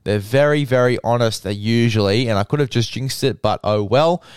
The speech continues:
Uh, Katoni Staggs, you know, there is a bit of value around him. He's, as far as I'm concerned, there's a centre spot,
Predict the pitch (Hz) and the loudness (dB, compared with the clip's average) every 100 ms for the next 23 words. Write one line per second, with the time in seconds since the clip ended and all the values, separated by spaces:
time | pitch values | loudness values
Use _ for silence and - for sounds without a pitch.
0 | - - 123 - 196 185 170 165 165 135 | -10 -2 -2 -2 -2 -2 0 2 2 0
1 | - - - 139 143 135 135 139 139 135 | -4 -10 -2 2 2 2 2 2 0 0
2 | 139 127 135 139 127 131 135 127 131 135 | 0 2 0 0 0 0 0 -2 -2 0
3 | 139 135 - - 113 110 - - _ 82 | 0 -4 -10 -4 -2 -2 -6 -12 _ -6
4 | 92 143 - 165 160 135 143 156 151 160 | -2 -2 0 2 2 0 -2 -4 -2 -2
5 | 175 185 117 110 135 147 - - 143 | 0 0 -2 -2 -2 -2 -4 -2 -4